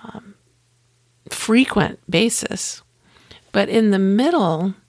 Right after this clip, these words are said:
you have those times where you have relief from the overwhelming grief,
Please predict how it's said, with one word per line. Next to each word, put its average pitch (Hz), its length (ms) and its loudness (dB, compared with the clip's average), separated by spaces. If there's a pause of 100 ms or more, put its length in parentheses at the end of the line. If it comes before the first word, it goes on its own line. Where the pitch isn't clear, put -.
(680)
you 214 220 0
have 220 380 0
those 160 300 0
times 190 640 -2 (680)
where 185 420 0
you 185 880 0 (920)
have 202 380 -2
relief 185 720 0 (540)
from 180 280 0
the - 160 0
overwhelming 170 500 0
grief, - 500 -8